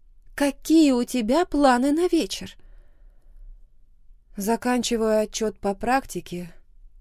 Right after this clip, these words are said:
которую мы проходили в прошлом месяце. «Опять учёба!» недовольно протягивает Ира.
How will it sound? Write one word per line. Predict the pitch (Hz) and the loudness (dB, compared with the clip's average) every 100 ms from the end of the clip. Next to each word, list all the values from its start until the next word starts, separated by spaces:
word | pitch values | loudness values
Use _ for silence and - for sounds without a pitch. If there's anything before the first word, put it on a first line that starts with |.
| - | -8
которую | - 196 214 220 220 | 0 2 2 2 0
мы | 226 277 | 0 -2
проходили | - - 185 175 196 233 220 | -2 -2 -4 -4 -4 -4 -6
в | |
прошлом | - 185 196 - 185 | -4 -2 -2 -4 -6
месяце. | 165 160 - 170 - 160 - - - - - - - - - - - - | -6 -8 -10 -12 -14 -14 -20 -20 -20 -20 -20 -20 -20 -20 -20 -20 -20 2
«Опять | 359 349 - 320 349 311 269 | 4 4 2 4 8 8 6
учёба!» | 220 202 - 208 190 185 202 - - - - - - - | 0 -6 -4 -2 -2 -4 -10 -18 -20 -18 -18 -20 -20 -4
недовольно | 190 180 180 170 175 170 165 | 0 4 4 4 0 2 -2
протягивает | 165 170 160 165 151 151 156 151 - | -2 -4 -2 -2 -2 -4 -6 -8 -10
Ира. | 165 143 143 | -10 -10 -12